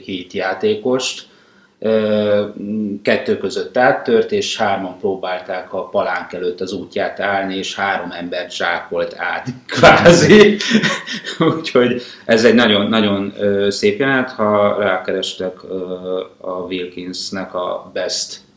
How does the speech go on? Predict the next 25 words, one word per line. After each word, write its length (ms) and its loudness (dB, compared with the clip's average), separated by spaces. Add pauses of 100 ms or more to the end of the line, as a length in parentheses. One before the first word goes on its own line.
dunkjaira, 800 -6
tehát 240 -8
zsá-, 160 -6 (100)
a 280 -6
legjobb 320 -6
zsákolásaira 800 0
a 60 -4
YouTube-on, 500 0 (280)
akkor 320 -2
biztos, 380 -6
hogy, 420 -8
ö, 140 -6
szembe 340 -6
fog 220 -10
veletek 380 -6
ez 200 -6
köszönni. 640 -2 (300)
Ö, 380 -2 (720)
ö, 480 2
kétszer 420 2
nyert 300 -6
egyébként, 920 -6 (160)
mm, 640 -12 (100)
All-Star 460 -4
gálán 520 -6